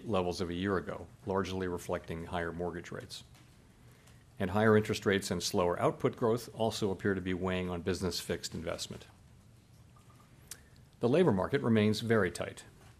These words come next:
Over the past three months, job gains averaged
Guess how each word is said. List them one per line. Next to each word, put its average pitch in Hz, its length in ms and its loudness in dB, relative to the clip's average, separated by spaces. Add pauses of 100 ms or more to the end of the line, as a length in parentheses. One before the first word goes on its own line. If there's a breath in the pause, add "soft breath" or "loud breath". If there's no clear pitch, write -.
(160)
Over 95 140 0
the 90 100 -2
past 98 340 0
three 90 140 0
months, 123 400 -2 (240)
job 95 320 0
gains 92 340 -2
averaged 92 440 -4